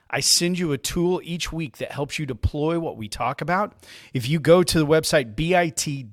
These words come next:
dot L Y forward slash porch, make sure you capitalize the P, you can make sure that you're on my email list and you will be updated, uh, with that tool each Saturday morning.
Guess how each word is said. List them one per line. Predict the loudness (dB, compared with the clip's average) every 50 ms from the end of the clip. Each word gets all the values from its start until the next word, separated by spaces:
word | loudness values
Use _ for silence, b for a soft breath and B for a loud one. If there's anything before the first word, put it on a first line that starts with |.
| -6 -2
dot | 0 0 0 0 -2 -4 -8 _ _
L | -2 0 2 2 2 2 0
Y | -2 0 2 2 4 2 2
forward | -2 -6 -12 -6 -4 -2 -2 0 -2 -4 -4 -6
slash | -6 -6 -4 -2 -2 -2 -2 -2 -4 -6 -10 b b b b b b b _ 2
porch, | 4 6 6 4 2 2 -2 -8 -10 -10 -10 -8
make | -8 -6 -6
sure | -4 -6 -6
you | -6 -6
capitalize | -6 -8 -8 -8 -6 -6 -6 -6 -6 -8
the | -10 -12
P, | -12 -12 -12 -12 -14 -18 B B B B B B B B B B B
you | -12 -12 -6 -4 -4 -4 -2
can | -2 -4 -2 -2 -2 0
make | 0 0 0 0
sure | -2 -2 0 0 0
that | 0 -2 -4 -4 -4
you're | -6 -6 -4
on | -2 0 0 0 0
my | 0 -2 -2
email | -4 -4 -4 -4 -4 -4 -4
list | -6 -6 -8 -8 -8 -8
and | -8 -8
you | -8 -8 -6
will | -6 -6
be | -8 -8 -12 -14 _ _ -2
updated, | -2 -2 -2 -2 -6 -6 -4 -4 -4 -4 -6 -8 -8 -10 -14 B B B B B B B B _ -12
uh, | -12 -10 -10 -10 -12 -12 -14 _
with | -18 -12 -4 -2 0 0 0 0
that | -2 -2 -2 -2 -4
tool | -4 -2 0 0 0 -2 -4 -8
each | -10 -8 -6 -4 -4
Saturday | -2 0 0 0 0 0 0 -2 -2 -2 0
morning. | 0 0 0 0 0 0 -2 -4 -6